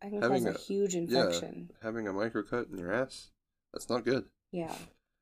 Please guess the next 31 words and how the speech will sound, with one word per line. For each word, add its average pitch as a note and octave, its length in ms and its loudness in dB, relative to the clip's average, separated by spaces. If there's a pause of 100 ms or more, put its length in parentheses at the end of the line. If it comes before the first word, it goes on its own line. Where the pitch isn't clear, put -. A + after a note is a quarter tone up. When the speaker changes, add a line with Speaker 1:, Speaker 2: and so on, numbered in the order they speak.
(160)
Speaker 1:
When F#3+ 220 2
you F#3+ 60 2
do G#3+ 180 2
graduate E3 480 6
to F3 160 2
a D#3 60 6
penis F3 380 0
or D#3+ 100 0
a D#3 60 -4
full-size D#3 480 -2
dildo, D3+ 460 0 (320)
take A#3 180 4
it B3+ 80 4
very B3 200 6
slow. D3 420 -2 (460)
Don't G3+ 260 6
rush. F3+ 560 0 (400)
Don't D3+ 240 6
go G#3 220 8
hard F#3 260 6
until F3 260 0
you've D#3+ 140 -2
gotten D#3+ 340 -2
used D#3+ 260 0
to G3 100 0
the G#3 80 0
stretch. - 720 -2 (420)
Your E3+ 140 2
anus F3 320 2
can G3+ 160 0
tear. A3 480 2